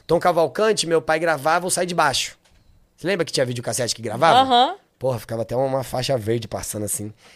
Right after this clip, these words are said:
Speaker 1: E aí eu assistia. Então, quando eu comecei a ver comédia, foi tudo por esse ponto. Mas eu não acreditava que ia ser co-, comediante.
Speaker 2: Hum.
Speaker 1: Minha mãe sempre falava, "Ó, você sabe como é que seu pai é, então você tem que me fazer algumas promessas." Eu falei, "Mãe, qual?"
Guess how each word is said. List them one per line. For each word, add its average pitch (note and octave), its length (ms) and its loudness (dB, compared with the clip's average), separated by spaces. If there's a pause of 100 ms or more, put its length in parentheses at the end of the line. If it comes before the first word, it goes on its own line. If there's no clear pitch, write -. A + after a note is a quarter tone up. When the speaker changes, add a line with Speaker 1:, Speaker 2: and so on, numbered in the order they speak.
Speaker 1:
E A#2+ 60 -6
aí A#2+ 80 0
eu B2 80 0
assistia. C#3 560 -2 (260)
Então, D3+ 480 0 (140)
quando E3 140 0
eu F3+ 60 -4
comecei E3+ 340 0
a - 20 2
ver D3 120 -4
comédia, C#3+ 540 0 (760)
foi C3+ 200 0
tudo D#3+ 360 -4
por E3 160 -2
esse E3+ 180 -2
ponto. C#3 380 0
Mas C#3 260 0
eu E3 80 2
não D3+ 220 -2
acreditava F#3+ 520 -6
que F3+ 60 -16
ia F#3+ 60 -6
ser F#3 100 -8
co-, A3 140 -10 (120)
comediante. G#3+ 680 -2
Speaker 2:
Hum. G3+ 60 -18 (280)
Speaker 1:
Minha B2+ 140 0
mãe D3 100 2
sempre E3 200 -4
falava, B2+ 340 0
"Ó, G#2+ 100 -2
você A2 100 -10
sabe A2+ 220 -12
como A2+ 160 -12
é A#2 40 -12
que - 60 -12
seu A2+ 120 -8
pai A2 240 -6
é, A2 120 -4
então B2 220 -8
você - 100 -12
tem A#2 80 -16
que A2+ 60 -12
me A2+ 60 -12
fazer A#2 180 -12
algumas A2+ 260 -12
promessas." G#2 400 -8
Eu - 40 -16
falei, A2+ 180 -14
"Mãe, A2+ 240 -10
qual?" G#2 320 -6